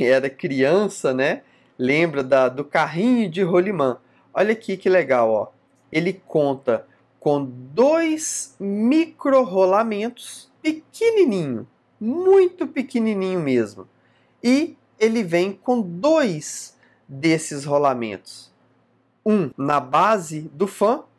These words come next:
Olha que legal, ele ainda conta com uma molinha aqui dentro. Essa molinha ajuda a firmar ele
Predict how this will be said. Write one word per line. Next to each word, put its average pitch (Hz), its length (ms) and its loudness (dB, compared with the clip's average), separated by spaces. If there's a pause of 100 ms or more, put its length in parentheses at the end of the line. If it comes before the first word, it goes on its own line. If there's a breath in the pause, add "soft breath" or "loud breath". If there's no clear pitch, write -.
Olha 151 240 0
que 170 100 -6
legal, 127 540 2
ele 131 160 0
ainda 170 240 0
conta 220 580 0
com - 140 -6
uma 165 180 0
molinha 175 800 0
aqui - 240 -8
dentro. 110 420 -6 (280 soft breath)
Essa 143 340 0
molinha 170 560 -2
ajuda 135 540 -2
a - 20 -8
firmar 131 580 -4
ele 208 280 0